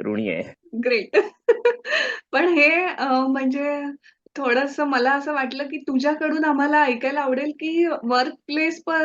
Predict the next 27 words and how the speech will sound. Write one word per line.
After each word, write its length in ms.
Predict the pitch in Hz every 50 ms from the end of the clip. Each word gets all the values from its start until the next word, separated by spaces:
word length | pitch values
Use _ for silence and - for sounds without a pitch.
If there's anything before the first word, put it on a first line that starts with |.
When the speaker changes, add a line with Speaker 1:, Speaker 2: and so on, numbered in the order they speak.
| 311 - 262 262 254
Speaker 2:
मध्ये 340 | 240 247 254 240 240 277 302
सुद्धा 360 | 302 330 294 254 262 302 302
अशा 260 | 277 262 262 285 277 269
बायका 360 | 262 262 240 226 226 254 254
असतील 320 | 240 233 - _ - 262
की 340 | 277 277 269 269 277 269 254
ज्यां-, 440 | 262 262 262 262 262 254 262 254 247
ज्यांच्याकडे 560 | - 233 226 220 226 226 262 269 277 294 294
पाहून 340 | 285 - 233 240 254 269 294
आपण 320 | 277 269 - 294 294 302 294
शिकत 360 | - 277 247 - 262 262 254
असतो. 320 | 247 240 - - 175 - _ _ - _ _ _ _
असं 280 | - 240 240 - 339 339
कोणी 260 | 330 320 320 330 339
होतं 300 | 320 311 285 269 302 294
का 120 | 269 240 226
तुला 260 | 240 247 240 240 240
असं 220 | 240 233 - 254
रँडम 540 | 254 254 240 240 247 254 277 294 285 269 262 - 247
नाव 280 | 254 247 240 240 247 277
न 140 | 294 311
घेता 300 | 285 294 285 - 262 262
कोणाविषयी 460 | 262 262 240 240 240 247 233 247 262 262
सांगता 300 | 277 254 226 202 208 226
येईल 160 | 233 233 220 214
का 60 | 202
की 360 | 196 226 226 233 233 233